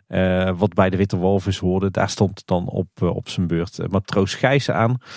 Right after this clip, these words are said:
En, eh, ja, verder was het een vrij groot plein, wat toch wel op heel veel plekken onderbroken werd.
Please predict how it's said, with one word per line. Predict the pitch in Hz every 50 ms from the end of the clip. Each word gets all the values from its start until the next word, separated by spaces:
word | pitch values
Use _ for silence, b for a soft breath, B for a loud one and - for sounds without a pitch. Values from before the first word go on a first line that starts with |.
| B B B B B _
En, | - - 107 101 98
eh, | - - 98 98 95 92 92
ja, | 92 101 107
verder | - 127 120 120
was | 127 -
het | -
een | 131 113
vrij | - - 220 320 233
groot | - - 156 156 147 -
plein, | - 151 170 202 196
wat | 180 156 -
toch | - 127 -
wel | 151 139 139
op | 135 127 -
heel | 139 147
veel | 123 127 120
plekken | - 135 120 - 120 110
onderbroken | 110 117 117 101 98 107 120 123 - - 110
werd. | 101 98 101 101 -